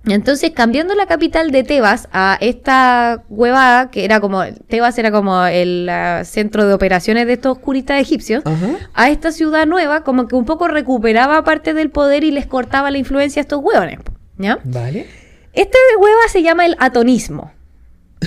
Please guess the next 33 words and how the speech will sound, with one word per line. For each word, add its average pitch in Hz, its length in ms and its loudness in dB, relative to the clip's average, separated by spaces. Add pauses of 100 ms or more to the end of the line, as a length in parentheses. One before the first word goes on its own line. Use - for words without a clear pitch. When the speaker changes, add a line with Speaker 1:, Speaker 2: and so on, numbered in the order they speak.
Speaker 1:
¿Ya? 214 160 2
En 254 60 0
castellano 269 440 0
se 294 80 2
llama 285 180 0
atonismo. 190 600 -4
Speaker 2:
<laughs> - 40 -14 (160)
Ya. - 500 -4 (320)
Speaker 1:
Se-, 254 180 -2
e-, 285 200 2 (100)
es 339 140 -2
el 381 120 2
nombre 370 280 0
de 370 60 -2
este 349 140 -4
circo 247 460 -4
de 202 260 0
Speaker 2:
<laughs> - 40 -4
Speaker 1:
historiográfico, 226 840 2
el 208 120 2
Speaker 2:
Ya. 214 80 4
Speaker 1:
atonismo, 170 560 -2
¿ya? 220 260 -2 (400)
Es 330 140 0
considerado 370 600 4
por 349 160 2
muchos 381 460 2
historiadores 339 500 2
como 320 200 -2
la 320 120 2
primera 320 360 0
religión 330 360 0
monoteísta. 302 680 -2